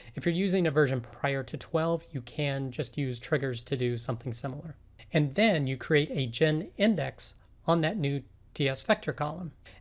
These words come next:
And now using a query such as this, using the match operator and to T S query, making sure that you match the same dictionary and give it a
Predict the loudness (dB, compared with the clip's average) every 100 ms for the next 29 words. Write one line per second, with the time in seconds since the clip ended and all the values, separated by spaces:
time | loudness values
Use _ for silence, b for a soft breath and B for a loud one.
0 | 2 6 6 4 2 0 0 0 -2 2
1 | 4 4 0 -2 -2 -6 -6 0 2 4
2 | 0 -4 -4 -2 -2 0 -2 -2 -4 -2
3 | -2 0 0 0 0 0 0 0 -6 b
4 | b b b -20 -4 0 0 0 0 -2
5 | -2 -8 -6 -4 -6 -2 2 4 4 0
6 | -6 -12 -20 -12 -2 -2 -2 2 2 2
7 | -2 -2 -2 -4 -6 -2 0 0 0 -2
8 | -4 -2 -2 -4 -8 b b -2 -2 0
9 | 0 0 0